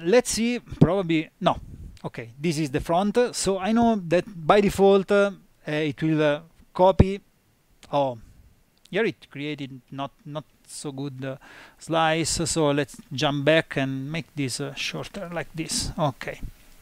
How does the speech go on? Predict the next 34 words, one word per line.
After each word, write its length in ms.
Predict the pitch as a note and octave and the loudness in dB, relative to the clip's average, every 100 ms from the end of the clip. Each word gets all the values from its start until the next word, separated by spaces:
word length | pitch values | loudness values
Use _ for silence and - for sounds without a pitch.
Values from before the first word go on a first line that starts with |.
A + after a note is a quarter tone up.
| - - | -12 0
Uh, 360 | D#3 D3 D3 C3+ - - _ - - | 4 6 6 4 -2 -12 _ -20 -2
here 240 | D#3 C#3 - _ - | 2 2 -2 _ -2
I 100 | E3 | 4
don't 200 | E3 D3+ | 6 6
like 220 | D3+ - | 4 2
this 180 | C#3 C3 | -6 0
one, 360 | F3 F#3+ G#3 - - - | 2 2 -2 -6 -16 2
so 260 | F3 D3+ - - | 4 4 0 -8
I 80 | F#3 | 2
can 180 | C4 C#4+ | 6 8
just 400 | A3+ G3+ - - _ C4 | 8 8 4 -10 _ -14
recreate 640 | G3 F3 A3+ F#3 F3 D#3+ | 0 0 2 4 4 4
the 60 | D#3 | 0
group, 360 | D#3 D3+ - | 0 0 6
uh, 140 | E3+ F#3 | 6 6
because 340 | D#3+ E3 D#3+ | -2 0 0
I 80 | F#3+ | 0
really 260 | A3 C4 E3+ | 0 0 0
don't 200 | D3+ C3+ | -2 -2
care 220 | D3+ C#3 | 0 0
about 320 | C3+ C3 D3 | 0 -4 -4
the 100 | C3+ | -8
slice, 440 | B2+ C#3 C#3+ D3+ | -6 -6 -4 -6
and 280 | D#3 D3 D3 | -8 -8 -6
make 200 | E3+ G3 _ | -6 -8 _
this, 300 | D#3 D3+ C#3 | -6 -4 -4
uh, 200 | C#3+ D#3+ - _ | -6 -8 -12 _
uh, 300 | D#3+ C#3+ C3+ C3 | -8 -6 -6 -8
just 640 | A#2+ E3+ G3+ F#3+ - - - - - - - - - _ _ _ | -8 -6 -4 -4 -6 -8 -14 -20 -18 -16 -14 -16 -20 _ _ _
smaller 640 | - D3 C#3+ D3 D#3 F3 A3 _ | -12 -8 -6 -4 -4 -6 -10 _
and 440 | D3 C#3 C3+ C3+ C3+ | -4 -2 -2 -4 -4
ending 420 | C3+ C#3 C3 - _ | -6 -6 -10 -14 _
like 240 | E3 C3 B2+ _ | -10 -8 -10 _
this. 420 | C#3 C#3 D3 - | -14 -12 -10 -12